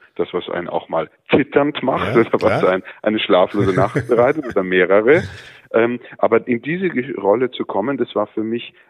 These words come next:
Speaker 1: ein, eine, eine große Herausforderung, aber auch eine große Lust.
Speaker 2: Mhm.
Speaker 1: Und insofern war das für mich dann sehr, ja, hab, hab ich mit Freude das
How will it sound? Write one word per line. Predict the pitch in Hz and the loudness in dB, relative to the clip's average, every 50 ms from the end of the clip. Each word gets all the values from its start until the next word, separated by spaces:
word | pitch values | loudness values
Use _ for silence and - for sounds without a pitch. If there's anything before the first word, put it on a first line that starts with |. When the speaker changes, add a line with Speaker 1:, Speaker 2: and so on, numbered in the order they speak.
| _ | _
Speaker 1:
ein, | _ 95 95 98 104 | _ -2 -2 -2 -2
eine, | - - 98 95 98 - - | -4 -6 -4 -4 -4 -6 -6
eine | 98 98 | -6 -6
große | 95 - 98 120 120 - 107 | -6 -4 -4 -4 -2 -2 -2
Herausforderung, | 90 82 85 87 67 65 - - - - 160 156 135 | -2 0 0 0 0 -2 -4 -6 -4 -2 -2 -2 0
aber | - 107 110 107 | 0 0 0 0
auch | - - | 0 -2
eine | 104 107 | -6 -6
große | 98 101 104 104 - 90 | -4 -4 -6 -4 -6 -8
Lust. | 85 85 85 101 143 175 - - - - _ 87 | -8 -6 2 2 2 2 2 -4 -14 -20 _ -18
Speaker 2:
Mhm. | 82 76 69 69 78 _ | -18 -16 -18 -20 -18 _
Speaker 1:
Und | 107 107 107 104 - - _ _ _ _ - - - _ - - | -10 -10 -10 -12 -16 -20 _ _ _ _ -20 -20 -20 _ -10 -8
insofern | 113 110 110 123 - - 123 117 107 95 | -6 -2 -2 -2 0 0 -2 -2 0 0
war | 92 98 | 0 0
das | 101 110 - - | 0 -2 -4 -6
für | - 107 | -8 -6
mich | 107 110 107 - | -6 -6 -8 -8
dann | - 95 95 95 92 | -8 -6 -6 -6 -8
sehr, | - 90 85 87 90 95 101 - _ _ _ _ _ _ _ _ _ _ _ | -8 -4 -4 -2 -2 -4 -4 -8 _ _ _ _ _ _ _ _ _ _ _
ja, | 92 110 117 95 - | -2 0 0 0 -2
hab, | 95 90 107 85 | -2 -2 0 0
hab | 98 110 117 | 2 0 0
ich | 113 - | -2 -4
mit | 123 - - - - - | -6 -6 -6 -14 -14 -4
Freude | - 120 131 156 160 135 107 90 | 0 4 4 4 4 4 2 0
das | - 90 - | 0 -2 -4